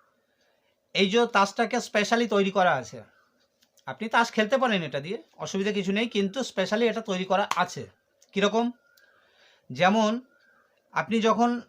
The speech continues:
এক প্যাকেট নতুন তাস আনবেন, একটু দেখে নেবেন, যদি এরকম চেক টাইপের কিছু পাওয়া যায়, তাহলে খুব ভালো হয়। অন্য তাসেও করা যায়, কিন্তু এই ধরনের কার্ড হলে সবথেকে ভালো হয়।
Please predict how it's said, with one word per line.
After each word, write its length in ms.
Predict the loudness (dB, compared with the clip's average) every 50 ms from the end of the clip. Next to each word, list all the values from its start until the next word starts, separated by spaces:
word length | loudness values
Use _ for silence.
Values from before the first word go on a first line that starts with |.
| _ _ _ _ -8
এক 140 | -8 -6 -4
প্যাকেট 240 | -4 -4 -4 -2 -4 -2
নতুন 340 | -2 -4 -2 -2 -2 -2 0
তাস 280 | 2 2 2 2 0
আনবেন, 400 | 0 0 2 2 2 2 0 -2 -8 _ _ _ _ _ -6
একটু 280 | -6 -6 -6 -4 -4 -2
দেখে 280 | 0 0 0 2 2 0
নেবেন, 340 | 0 2 0 0 0 -2 -6 _ _ _ _ _ _ _ _ _ _ _ _ _ -14 -12 -6
যদি 340 | -2 -2 0 0 -2 -4 -6 -6
এরকম 320 | -6 -4 -2 0 0 0 0 -4 -8
চেক 320 | -4 0 0 0 0 0 -2
টাইপের 360 | 0 0 0 2 2 0 0
কিছু 240 | 0 -2 -2 -2 2
পাওয়া 280 | 4 4 6 6 4
যায়, 180 | 4 4 2 2
তাহলে 300 | 4 2 2 4 2 0
খুব 200 | -2 -4 -6 -4
ভালো 260 | 0 2 4 4 4
হয়। 220 | 4 2 -4 -8 -12 _ _ _ _ _ _ _ _ _ _ _ _ _ _ _ _ _ _ _ _ _ _ _ _ _ _ _ _ _ -8
অন্য 240 | -8 -6 -6 -6 -4
তাসেও 320 | -2 -2 0 2 0 2
করা 200 | 2 4 2 4
যায়, 220 | 4 2 0 0 -2 -6 _ _ _ _ _
কিন্তু 440 | -6 -4 -4 -2 -2 -2 -2 -2 -4 -6 _ _ _ _ _ _ _ _ _ 0
এই 140 | 0 2 2
ধরনের 360 | 4 2 2 2 0 0 -2
কার্ড 260 | 0 2 2 4 4
হলে 200 | 4 2 2 0
সবথেকে 380 | 0 -2 -4 -4 -2 -2 0 0
ভালো 300 | 2 2 2 2 0 -2
হয়। 200 | -2 -6 -12